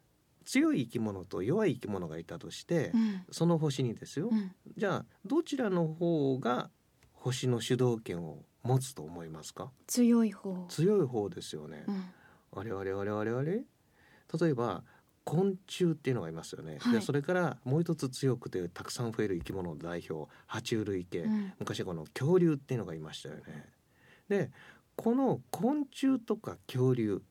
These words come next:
Speaker 1: 爬虫類ですよね。
Speaker 2: うん。
Speaker 1: こういう生き物に対して人間ってどうですか？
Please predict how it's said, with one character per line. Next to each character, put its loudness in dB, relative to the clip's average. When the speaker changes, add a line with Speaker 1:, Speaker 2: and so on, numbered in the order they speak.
Speaker 1:
爬 -8
虫 2
類 0
で -6
す -10
よ -4
ね。 2
Speaker 2:
う 6
ん。 4
Speaker 1:
こ 2
う 6
い 6
う 4
生 -2
き -2
物 2
に 0
対 -6
し -10
て -8
人 4
間 4
っ 0
て 0
ど 4
う -2
で -6
す -12
か？ -6